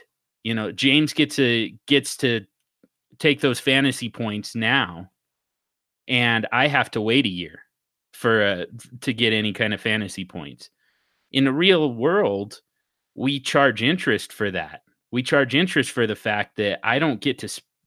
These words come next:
I don't get my fantasy points right now. I don't get to spend my money right now. I have to wait a year to spend my money when you pay it back. So in fantasy football, to me, it should be the exact same principle.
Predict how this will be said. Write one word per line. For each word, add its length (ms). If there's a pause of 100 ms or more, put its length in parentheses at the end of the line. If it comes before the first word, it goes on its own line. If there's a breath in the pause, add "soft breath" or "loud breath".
(120)
I 80
don't 260
get 200
my 160
fantasy 480
points 340
right 140
now. 200
I 140
don't 220
get 220
to 80
spend 380
my 140
money 340
right 280
now. 340
I 140
have 240
to 100
wait 320
a 40
year 380 (760)
to 100
spend 340
my 160
money 300
when 200
you 140
pay 280
it 120
back. 520 (880)
So 300
in 120
fantasy 440
football, 420
to 120
me, 320
it 200
should 400
be 160
the 180
exact 380
same 240
principle. 580